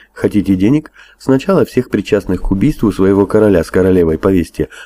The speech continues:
а то уж больно они у вас здорово в гору пошли». Так ведь не хотят, сволочи, сами себя вешать.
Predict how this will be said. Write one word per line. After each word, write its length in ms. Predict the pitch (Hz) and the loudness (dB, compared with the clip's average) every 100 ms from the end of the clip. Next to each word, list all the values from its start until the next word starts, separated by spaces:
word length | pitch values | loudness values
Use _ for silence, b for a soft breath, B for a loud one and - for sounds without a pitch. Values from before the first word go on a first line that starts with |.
| B | B
а 100 | - | -4
то 140 | - | 2
уж 140 | 131 131 | 2 2
больно 360 | 135 151 107 | 2 2 2
они 160 | 101 104 | 2 4
у 80 | 98 | 4
вас 180 | 98 92 | 2 2
здорово 420 | 104 98 95 104 | 0 2 2 0
в 60 | |
гору 220 | 110 101 87 | 2 2 2
пошли». 380 | 78 - - - _ _ | -2 -4 -8 -10 _ _
Так 200 | - 139 | -4 -2
ведь 120 | 156 | 0
не 120 | 175 | 0
хотят, 360 | 170 151 - 101 | 0 -2 -2 -2
сволочи, 440 | - 127 85 - | 0 2 2 0
сами 320 | 80 - 92 85 | -2 0 0 0
себя 280 | 107 104 | 0 0
вешать. 440 | 87 78 - - | 0 -2 -8 -16